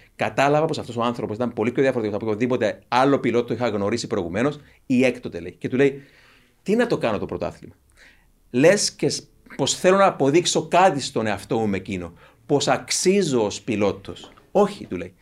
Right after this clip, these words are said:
«δεν με ενδιαφέρει το πρωτάθλημα. Το μόνο που μετράει για μένα είναι να είσαι ο ταχύτερος πάνω στην πίστα. Μπορεί να έχω λάθος, δεν ξέρω. Αλλά το μόνο που μετράει για μένα, ε, είναι αυτό. Και γι' αυτό είμαι ένας ευτυχισμένος άνθρωπος, παιδιά». Δηλαδή,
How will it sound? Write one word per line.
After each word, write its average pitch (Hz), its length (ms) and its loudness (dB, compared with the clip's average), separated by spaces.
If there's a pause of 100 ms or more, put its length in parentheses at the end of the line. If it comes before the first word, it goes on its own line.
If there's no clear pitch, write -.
(180)
«δεν 175 200 4
με 247 80 6
ενδιαφέρει 131 380 4
το 98 60 0
πρωτάθλημα. 87 440 -4 (140)
Το 117 120 0
μόνο 190 320 4
που 240 120 -2
μετράει 139 400 2
για 131 140 4
μένα 117 480 2 (840)
είναι 170 160 4
να 160 60 6
είσαι 160 140 4
ο 170 40 2
ταχύτερος 170 540 0
πάνω 139 220 2
στην 123 220 -4
πίστα. 104 340 -4 (340)
Μπορεί 120 320 2
να 160 120 2
έχω 160 240 0
λάθος, 156 640 -2 (120)
δεν 139 220 0
ξέρω. 90 360 -2 (300)
Αλλά 131 440 0
το 131 140 2
μόνο 170 280 4
που 220 80 -2
μετράει 147 280 4
για 135 100 4
μένα, 110 300 -2 (360)
ε, - 220 -4
είναι 156 180 4
αυτό. 131 440 2
Και 139 80 -2
γι' 127 80 4
αυτό 123 280 0
είμαι 170 180 4
ένας 165 200 2
ευτυχισμένος 131 1080 -2
άνθρωπος, 131 640 -6
παιδιά». - 280 -14
Δηλαδή, 135 320 2